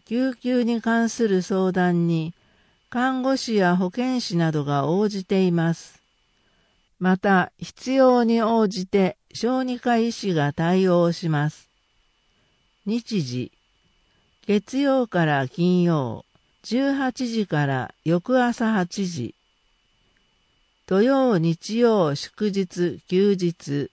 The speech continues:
八時から翌朝八時。問い合わせ、プッシュ回線、携帯電話、シャープ八零零零。ダイヤル回線など、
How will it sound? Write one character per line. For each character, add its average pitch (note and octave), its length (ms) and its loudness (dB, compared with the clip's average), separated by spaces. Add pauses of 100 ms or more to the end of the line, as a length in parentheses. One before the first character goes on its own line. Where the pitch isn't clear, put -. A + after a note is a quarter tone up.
(300)
八 B3+ 320 -4
時 B3+ 180 -4
か F3 220 2
ら C3+ 340 -2
翌 E3 340 0
朝 A#3 300 0
八 G3+ 380 -4
時。 C3 300 -8 (1400)
問 A#3 240 4
い A#3 80 4
合 G#3+ 100 4
わ G#3 180 2
せ、 F3+ 400 0 (800)
プ G3+ 120 2
ッ G#3 40 4
シ C4+ 260 -4
ュ - 20 -6
回 A#3+ 340 2
線、 B2+ 460 -6 (360)
携 B3 380 2
帯 A3+ 300 0
電 G3 320 2
話、 A2+ 260 -8 (800)
シ - 160 -4
ャ B3+ 160 2
ー G3 60 -2 (180)
プ C3 260 -4 (220)
八 B3+ 420 -2
零 A3+ 400 4
零 F#3+ 400 4
零。 D#3+ 500 0 (1200)
ダ G#3+ 200 0
イ C4+ 100 0
ヤ C4 160 2
ル B3+ 120 0
回 B3 320 0
線 E3+ 360 0
な E3 160 0
ど、 C3 260 -2